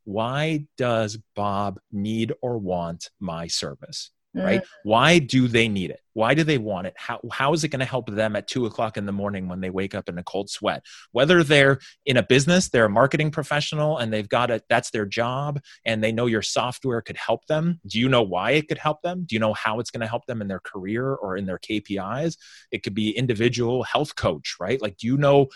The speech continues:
Speaker 1: why? Yes, they wanna lose twenty pounds, but do you know why? Do you know why, really at the deepest level, why that matters? Once you know that answer, then you're not selling anything. Then you're just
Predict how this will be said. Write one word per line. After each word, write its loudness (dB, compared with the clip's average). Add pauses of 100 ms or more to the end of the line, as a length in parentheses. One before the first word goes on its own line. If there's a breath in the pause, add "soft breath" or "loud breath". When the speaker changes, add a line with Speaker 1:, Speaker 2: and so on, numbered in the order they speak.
(140 loud breath)
Speaker 1:
why? 0
Yes, 6
they 6
wanna 4
lose 4
twenty -6
pounds, -6
but -12
do -6
you -6
know -4
why? -8 (120)
Do -2
you 4
know 6
why, 0
really 6
at 2
the 0
deepest -6
level, -4
why -2
that -4
matters? -4 (400 loud breath)
Once 2
you 4
know 6
that -2 (340)
answer, 0 (320)
then 6
you're 6
not 4
selling 4
anything. -2
Then 4
you're 6
just -4